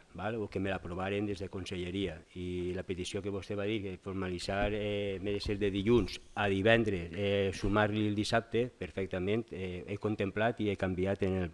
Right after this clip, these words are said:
en el pla de posant el dissabte, val? Per a que ho tinga, bueno, abans d'explicar el pla, perquè ho tinguera clar. Bé, vaig explicar un poc el que,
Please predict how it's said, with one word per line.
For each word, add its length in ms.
en 140
el 100
pla 240
de 240
posant 320
el 100
dissabte, 460
val? 240
Per 100
a 80
que 80
ho 80
tinga, 640
bueno, 160
abans 480
d'explicar 560
el 160
pla, 240
perquè 160
ho 80
tinguera 320
clar. 240
Bé, 220
vaig 160
explicar 380
un 80
poc 240
el 100
que, 640